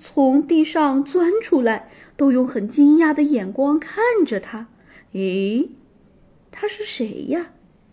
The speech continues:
啊，原来这里是一个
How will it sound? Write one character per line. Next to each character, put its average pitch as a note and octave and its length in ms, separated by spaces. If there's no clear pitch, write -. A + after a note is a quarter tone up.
啊， D#4+ 1160
原 A3+ 340
来 G#3+ 480
这 D4 220
里 G#3+ 160
是 C#4 260
一 A#3+ 160
个 C#4 580